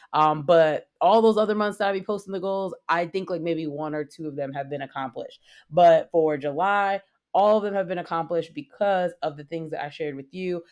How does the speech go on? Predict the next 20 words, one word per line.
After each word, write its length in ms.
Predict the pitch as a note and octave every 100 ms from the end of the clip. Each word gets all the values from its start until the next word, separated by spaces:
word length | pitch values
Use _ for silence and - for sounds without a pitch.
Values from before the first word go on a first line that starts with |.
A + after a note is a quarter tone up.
| _
I 80 | -
set 220 | C#3+ -
my 120 | D3 C3+
priorities. 800 | D3+ C#3+ E3+ F3 F3 E3 E3 D#3+ _ -
I 100 | D3+
kept 240 | E3 G3+ E3
revisiting 560 | F3+ C#3+ D#3+ E3+ E3+
my 140 | E3 D3+
goals 340 | C#3+ D#3 D#3+
and, 80 | D#3
like, 140 | D3 D3
remembering 560 | D3+ D3+ D3+ D#3+ D3+
what 180 | C3+ D3+
it 120 | D3+
was 260 | B2+ D3 D3+
that 80 | D3
I 60 |
wanted 300 | C#3+ C#3+ C#3
to 80 | C#3+
do. 400 | C3+ F3 F#3 F#3